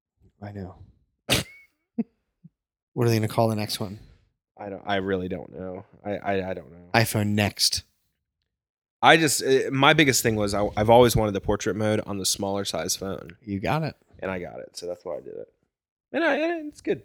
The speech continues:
Speaker 2: It's a good phone. Battery's great. Um,
Speaker 1: They're gonna think of something.
Speaker 2: but,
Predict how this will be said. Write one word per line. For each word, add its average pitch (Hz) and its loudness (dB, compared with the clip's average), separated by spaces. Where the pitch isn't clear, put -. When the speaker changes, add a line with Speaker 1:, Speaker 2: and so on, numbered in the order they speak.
Speaker 2:
It's - -20
a - -20
good 143 -4
phone. - -14
Battery's 117 6
great. 98 -4
Um, 92 -8
Speaker 1:
They're - -6
gonna 127 -10
think 110 -6
of 107 0
something. 107 2
Speaker 2:
but, 76 -6